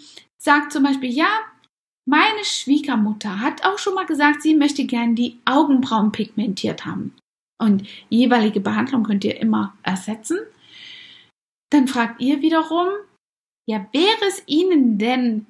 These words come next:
möglich, mir dort den Kontakt herzustellen?“ „Ja, da muss ich erst mal nachfragen, das ist gar kein Problem, aber ich werde Sie das wissen lassen.“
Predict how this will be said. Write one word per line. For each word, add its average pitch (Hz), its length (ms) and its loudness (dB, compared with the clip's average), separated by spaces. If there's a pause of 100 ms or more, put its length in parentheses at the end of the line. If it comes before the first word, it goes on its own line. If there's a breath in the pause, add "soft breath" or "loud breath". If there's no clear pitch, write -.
möglich, 233 960 2
mir 240 260 0
dort 339 500 0
den 311 220 4
Kontakt 269 540 -4
herzustellen?“ - 720 -10 (1700 loud breath)
„Ja, 269 400 4 (160)
da 302 180 4
muss 339 220 2
ich 349 100 -2
erst 294 220 -4
mal 247 120 -2
nachfragen, 269 640 -2 (140)
das 269 220 -4
ist 240 200 -10
gar 285 260 2
kein 254 240 -2
Problem, 294 540 -2
aber 285 360 -2
ich - 200 -10
werde 277 300 0
Sie 254 320 -6
das 285 240 -8
wissen 339 320 2
lassen.“ - 460 -8